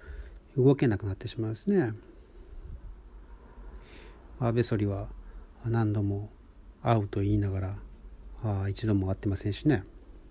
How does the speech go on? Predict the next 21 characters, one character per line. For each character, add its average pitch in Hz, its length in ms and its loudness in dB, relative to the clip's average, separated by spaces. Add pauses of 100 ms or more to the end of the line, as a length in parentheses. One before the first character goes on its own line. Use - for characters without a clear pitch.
(1700)
結 131 140 0
局、 156 720 8 (100)
う、 120 400 2 (140)
口 143 260 2
だ 131 100 8
け 113 120 2
で、 95 180 0 (920)
え 101 100 2
ー、 - 20 2
終 95 80 2
わ 101 100 4
っ 101 60 -2
て 107 100 -4
し 101 140 -2
ま 101 80 0
う。 101 80 -6 (1500)
で - 40 0
も 139 120 8
そ 156 100 0
れ 156 80 6
は、 160 180 4